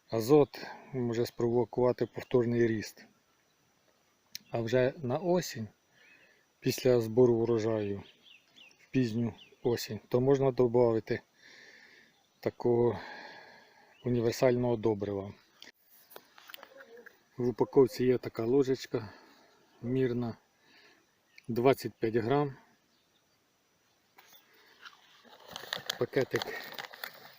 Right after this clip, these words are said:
кілограмовий, отак щільно запечатаний, має таку порошкоподібну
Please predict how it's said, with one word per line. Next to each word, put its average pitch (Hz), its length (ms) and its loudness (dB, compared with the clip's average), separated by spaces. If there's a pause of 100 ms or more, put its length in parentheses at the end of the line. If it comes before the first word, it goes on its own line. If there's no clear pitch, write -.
(440)
кілограмовий, 123 760 0 (1900)
отак - 360 -6
щільно 120 440 -4
запечатаний, 143 1120 -6 (960)
має 123 400 -4
таку - 320 -8 (3000)
порошкоподібну 123 2250 -6